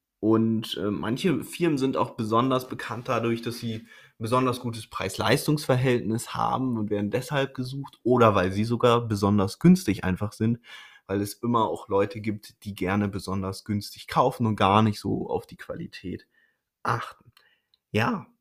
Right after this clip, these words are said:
das soll's gewesen sein. Es ist ein relativ smartes Thema, aber, mm, ein, ein Thema, was jeder kennen sollte, Markenbekanntheit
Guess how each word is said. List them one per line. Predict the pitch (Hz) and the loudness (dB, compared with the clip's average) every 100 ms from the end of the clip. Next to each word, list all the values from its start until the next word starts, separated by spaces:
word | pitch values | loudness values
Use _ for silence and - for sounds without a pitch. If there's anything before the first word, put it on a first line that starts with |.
| _ _ | _ _
das | 117 - | -2 2
soll's | 139 131 | 2 2
gewesen | - 104 120 165 | 0 0 2 2
sein. | 160 196 190 107 | 0 -2 -4 -4
Es | - - | -8 -10
ist | 117 - - - | -12 -12 -10 -4
ein | 104 | 0
relativ | 101 104 - - | 2 0 -2 -12
smartes | - 104 87 - - 135 - | -6 -2 0 -2 -4 -6 -10
Thema, | - 170 165 151 147 | -6 -2 -2 -2 -2
aber, | 98 95 | -2 -4
mm, | 98 90 - 53 62 65 55 - | -4 -6 -10 -16 -16 -16 -18 -10
ein, | 101 95 - | -6 -6 -6
ein | 95 | -8
Thema, | 98 123 110 101 | -4 -2 0 0
was | 98 | -2
jeder | - 101 | -4 -4
kennen | 90 - 139 135 | -4 -4 -4 -2
sollte, | 120 117 113 | -2 -2 -2
Markenbekanntheit | 98 117 - 117 - 107 104 101 101 - | -2 -2 -4 -8 -6 -6 -4 -4 -4 -6